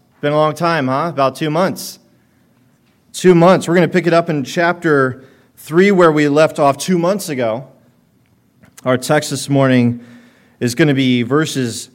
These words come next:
nine through eleven in Colossians. So if you turn there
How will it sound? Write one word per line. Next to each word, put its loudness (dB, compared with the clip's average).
nine -2
through -4
eleven -2
in -8
Colossians. -4
So -6
if -8
you -8
turn 0
there -4